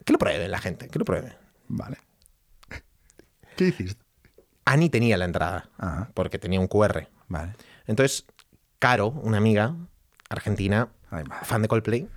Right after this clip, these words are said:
Speaker 1: también dijimos, "Bueno, mira, vamos los dos al mismo tiempo a la taquilla, a ver qué pasa".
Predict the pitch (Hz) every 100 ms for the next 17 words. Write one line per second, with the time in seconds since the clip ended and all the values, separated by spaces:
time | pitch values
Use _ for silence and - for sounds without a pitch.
0 | - _ _ - - 107 120 110 95 -
1 | - - - 101 - - _ _ _ _
2 | _ _ - 123 151 120 101 131 143 107
3 | 120 170 113 - - - - _ _ _
4 | _ _ _ _ _ _ _ _ _ _
5 | _ _ 110 107 101 95 - - 107 107
6 | - 82 -